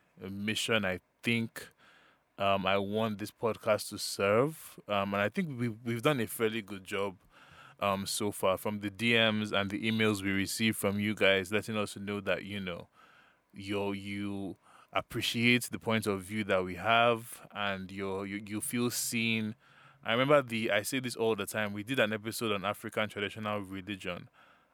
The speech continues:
I don't know if the episode is still up 'cause we lost some episodes earlier on.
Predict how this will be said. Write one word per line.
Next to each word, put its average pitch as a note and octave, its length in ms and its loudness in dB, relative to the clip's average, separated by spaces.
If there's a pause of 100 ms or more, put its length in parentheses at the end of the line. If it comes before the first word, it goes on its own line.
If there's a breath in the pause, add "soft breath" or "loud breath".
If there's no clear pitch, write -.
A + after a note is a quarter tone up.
I G2+ 100 0
don't B2 160 0
know B2+ 160 2
if B2+ 140 0
the A#2+ 80 6
episode A2 320 -2
is G2 100 -6
still C#3 380 2
up A#2 160 4 (260)
'cause G#2 180 -2
we G#2+ 80 -2
lost A#2 460 2
some G#2 160 0
episodes G#2+ 460 -4
earlier G2+ 300 2
on. F2+ 320 -4